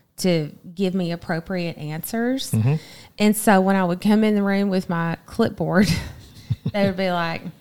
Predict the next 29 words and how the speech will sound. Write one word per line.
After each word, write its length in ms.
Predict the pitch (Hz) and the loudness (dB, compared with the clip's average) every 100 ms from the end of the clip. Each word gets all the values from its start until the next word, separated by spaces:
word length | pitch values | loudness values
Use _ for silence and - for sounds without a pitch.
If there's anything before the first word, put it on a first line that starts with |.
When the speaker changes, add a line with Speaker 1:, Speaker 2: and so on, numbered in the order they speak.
| _ - | _ -4
Speaker 1:
"All 160 | 190 | 0
right, 360 | 254 277 233 175 - - _ _ _ | 2 2 0 -6 -10 -20 _ _ _
who's 240 | - 233 247 | 6 8 8
getting 260 | 254 240 | 6 6
abused 440 | 254 233 254 202 - | 6 8 6 6 4
today?" 380 | 170 170 160 165 | 4 4 4 2
You 160 | 202 | 2
know, 200 | 208 185 | 2 2
it 120 | 190 185 | 0 0
was 160 | 196 | 2
just 220 | 196 190 185 | 0 0 0
like 160 | 180 | 0
a, 180 | 180 165 - | 0 -2 -2
Speaker 2:
<laughs> 60 | |
Speaker 1:
an 160 | 185 196 | 0 2
ongoing 640 | 202 202 202 196 180 175 | 4 4 6 4 4 2
joke 320 | 170 175 170 - | 2 2 2 0
because 360 | 190 190 180 | 0 0 0
they 180 | 170 170 | -2 -2
were 380 | 170 165 165 - | -2 -2 -4 -4
conditioned 800 | - 190 185 220 - 196 165 165 | -2 0 4 4 4 4 4 2
by 160 | 160 160 | -2 -2
that 220 | 165 - | -2 -2
time 320 | 185 165 165 | -2 0 -2
to 120 | 170 | -2
know, 460 | 170 170 165 165 170 - - - - - - - _ | 0 2 2 0 -2 -6 -20 -20 -20 -20 -20 -20 _
you 160 | - 190 | -6 -2
know, 360 | 165 143 156 170 - | -2 -2 -4 -4 -4
if 480 | 190 170 - - | -2 -2 -8 -18